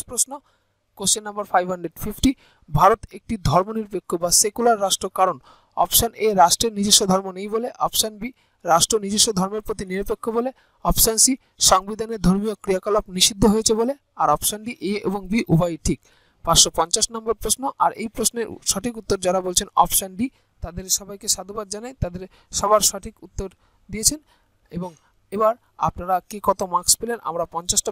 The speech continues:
প্রশ্ন আলোচনা করে ফেলেছি, আপনারা কে কত মার্কস পেলেন সেটা একে একে পোস্ট করুন এবং সৎভাবে পোস্ট করবেন, এবং পোস্ট করার মাধ্যমে আপনারা জানতে পারবেন আপনাদের পারফরমেন্স কোন জায়গায় আছে এবং কতটা পারফরমেন্স আপনাদের এনহ্যান্স করতে হবে। তো আমরা,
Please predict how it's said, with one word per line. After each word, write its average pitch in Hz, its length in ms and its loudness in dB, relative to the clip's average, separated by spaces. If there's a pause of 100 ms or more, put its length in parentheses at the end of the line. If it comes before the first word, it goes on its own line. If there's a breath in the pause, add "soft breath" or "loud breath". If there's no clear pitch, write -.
প্রশ্ন 202 180 -2 (120)
আলোচনা 180 340 -6
করে 202 180 -6
ফেলেছি, 214 220 -4 (140)
আপনারা 180 280 -4 (260)
কে 214 160 -18
কত 196 120 -2 (120)
মার্কস 175 260 -6
পেলেন 220 180 -6 (100)
সেটা 190 180 -6 (100)
একে 196 180 -14
একে 190 140 -12 (100)
পোস্ট 185 240 -6
করুন 247 240 -6
এবং 185 120 -16 (120)
সৎভাবে 190 380 4 (100)
পোস্ট 196 200 0
করবেন, 226 260 -2
এবং 196 100 -12 (120)
পোস্ট 196 260 4
করার 196 260 -6
মাধ্যমে 190 280 -12 (100)
আপনারা 190 240 -16
জানতে 175 240 -14
পারবেন 220 180 -6 (100)
আপনাদের 175 340 -14
পারফরমেন্স 185 340 0 (100)
কোন 180 180 -8
জায়গায় 196 220 0 (120)
আছে 262 160 0 (440)
এবং 208 120 -6 (200)
কতটা 190 320 -2
পারফরমেন্স 175 400 2
আপনাদের 180 260 -4 (140)
এনহ্যান্স 175 260 -4 (100)
করতে 160 260 -4
হবে। 123 160 -8 (460)
তো 147 60 -2 (300)
আমরা, 220 200 0